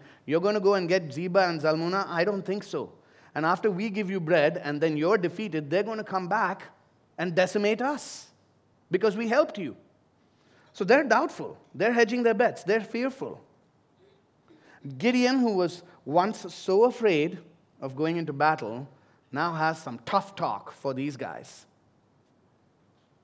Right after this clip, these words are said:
These are his fellow Israelites. And he says, "I'm gonna come back and flail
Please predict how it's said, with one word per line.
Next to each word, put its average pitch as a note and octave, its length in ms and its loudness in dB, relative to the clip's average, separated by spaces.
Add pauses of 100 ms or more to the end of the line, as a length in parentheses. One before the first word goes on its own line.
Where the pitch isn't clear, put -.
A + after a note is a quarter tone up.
(440)
These A3 180 -4
are C#4+ 100 2
his G#3+ 140 0
fellow G3 280 2
Israelites. F3+ 720 -4 (760)
And - 60 -8
he D#3+ 80 -4
says, F3 160 -8
"I'm E3 160 -4
gonna G#3 180 -4
come E3+ 260 -8
back C#3+ 320 2
and C#3 140 -8
flail F3+ 300 0